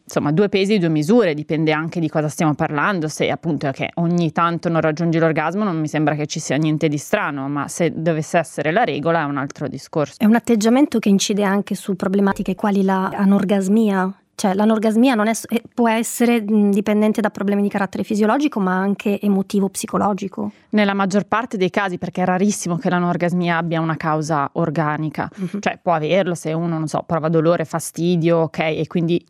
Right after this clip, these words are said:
Speaker 1: la difficoltà dell'orgasmo è legata a disturbi dell'eccitazione oppure, che ne so, eh, una vaginite trascurata, mm, una dispareunia, eccetera, eccetera.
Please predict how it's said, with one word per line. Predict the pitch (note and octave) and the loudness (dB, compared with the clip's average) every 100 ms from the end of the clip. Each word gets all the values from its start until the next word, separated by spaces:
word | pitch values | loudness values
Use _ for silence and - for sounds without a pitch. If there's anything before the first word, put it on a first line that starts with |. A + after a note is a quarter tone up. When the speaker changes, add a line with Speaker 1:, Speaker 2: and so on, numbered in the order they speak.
| D#3+ | -2
Speaker 1:
la | E3+ E3 | 0 0
difficoltà | F3 E3+ - F#3+ F#3 D#3+ F#3 | 0 -2 0 0 0 0 -2
dell'orgasmo | F3 E3 E3+ E3+ E3+ F3 E3 | 0 0 0 0 -2 -2 0
è | D#3+ | 2
legata | E3 E3 D3+ E3 - E3+ | 2 0 0 0 0 0
a | D#3+ | 0
disturbi | E3 D#3+ F#3 D#3+ | -2 -2 0 0
dell'eccitazione | E3 E3 - F3 E3+ - E3+ E3 E3 | 0 -2 -2 -2 -2 0 0 2 -2
oppure, | - E3+ E3 - - - - | 0 0 0 -2 -16 -20 -4
che | F#3 | -2
ne | E3+ | 0
so, | D#3+ F3 D3+ C#3+ | 0 0 0 0
eh, | - | -2
una | D3+ D3 D3 D#3 D#3 C#3+ C#3+ | 0 0 0 2 2 0 0
vaginite | E3+ D3+ D#3+ E3 E3 E3+ | 0 -2 -2 0 0 0
trascurata, | D#3+ D#3 - F3+ D#3 E3 E3 D#3+ D#3+ D#3 D3+ | -2 -6 -2 -2 0 0 -2 0 0 0 0
mm, | D#3 D#3 D3+ D3+ | 0 0 0 0
una | E3 E3+ | 0 0
dispareunia, | D#3 D3+ - E3+ E3 E3+ D#3+ | 0 -2 -2 0 0 0 2
eccetera, | D#3 E3+ - D3 | 0 -2 -2 -2
eccetera. | - - - | -2 -4 -4